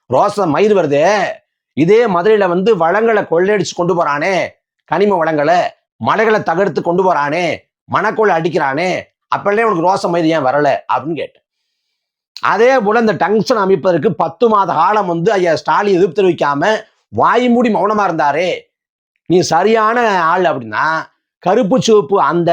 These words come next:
கரவேட்டியை வந்து அவுத்து போட்டுட்டு ஸ்டாலின் செஞ்ச துரோகத்துக்கு வந்து நீ அம்ம-,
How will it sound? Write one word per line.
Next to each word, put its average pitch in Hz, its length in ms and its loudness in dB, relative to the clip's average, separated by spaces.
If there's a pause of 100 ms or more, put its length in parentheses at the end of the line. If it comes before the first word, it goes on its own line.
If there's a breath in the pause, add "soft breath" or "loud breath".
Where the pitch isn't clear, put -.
(180)
கரவேட்டியை 175 520 0
வந்து 147 220 0
அவுத்து 180 320 0
போட்டுட்டு 151 420 -2 (420)
ஸ்டாலின் 202 520 0
செஞ்ச 202 160 0
துரோகத்துக்கு 175 560 -2
வந்து 165 180 0
நீ 202 140 2
அம்ம-, 139 340 -2